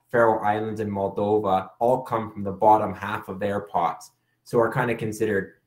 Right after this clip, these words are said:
you know, weaker teams, uh, from their pots. Faroe Islands and Moldova in particular are both second bottom, uh, in their pots. Um, so I think it, it points to um, probably weaker teams overall in this group.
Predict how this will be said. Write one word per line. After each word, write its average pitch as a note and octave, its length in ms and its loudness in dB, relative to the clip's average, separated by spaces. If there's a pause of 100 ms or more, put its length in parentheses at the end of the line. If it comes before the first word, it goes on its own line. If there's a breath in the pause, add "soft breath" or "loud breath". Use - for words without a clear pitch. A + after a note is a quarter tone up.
(160)
you G2+ 60 -12
know, F#2+ 100 -2
weaker G#2+ 480 -2
teams, G2 560 -6 (460)
uh, G2 100 -2
from A#2+ 300 2
their G#2 140 0
pots. - 420 0
Faroe A#2 320 4
Islands G#2 340 -2
and G2 100 -6
Moldova F#2+ 420 -4
in F#2 80 -6
particular G2 520 -6
are F2+ 80 -6
both F#2+ 220 -2
second A2 420 -6
bottom, F#2+ 520 -2 (400)
uh, F#2+ 200 -2
in G2 140 -8
their F#2 200 0
pots. - 540 -2 (460)
Um, G2+ 180 -2
so A#2+ 140 -2
I A#2+ 80 4
think B2 220 -2
it, A2 260 -4
it A2 180 -8
points A2 460 -4
to G2 420 -4 (400)
um, G2 320 -2
probably A2 420 0
weaker G#2 420 -2
teams G2 420 -6
overall G2 640 -2
in F2+ 80 -8
this F#2 200 -8
group. - 340 -12